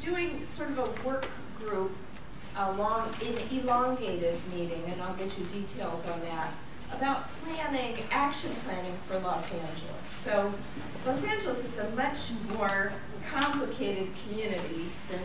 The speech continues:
San Diego. In San Diego, it, it wasn't that hard to go around and meet with each medical director of each medical group and go through their data with them and invite them to the University Best Practices. There weren't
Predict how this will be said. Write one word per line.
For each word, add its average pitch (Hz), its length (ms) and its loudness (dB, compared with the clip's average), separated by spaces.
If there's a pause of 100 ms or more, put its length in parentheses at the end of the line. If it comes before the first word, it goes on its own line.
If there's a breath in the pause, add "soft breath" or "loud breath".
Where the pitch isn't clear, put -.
San 175 240 0
Diego. 226 460 0 (480)
In 226 180 -2
San 262 300 0
Diego, 247 500 4
it, 185 240 0
it - 80 -2
wasn't - 380 -2
that 180 300 4
hard 185 320 2 (120)
to 185 160 -2 (100)
go 214 200 2
around 180 240 0
and 180 140 -4
meet 202 200 0
with 190 260 -2
each 214 300 -4 (380)
medical 214 340 2
director 185 640 0
of 180 160 -4
each 202 180 -2 (140)
medical 196 360 -2
group 175 380 0 (460)
and 202 180 2
go 202 180 2
through 196 220 -2
their 190 200 4
data 202 360 2
with 165 220 -2
them 170 380 0 (420)
and 220 120 -2
invite 202 340 2
them 190 160 -2
to - 100 -4
the 175 160 -4
University 175 480 -2
Best 175 280 -2
Practices. 170 560 0 (640)
There 196 140 -2
weren't 202 280 2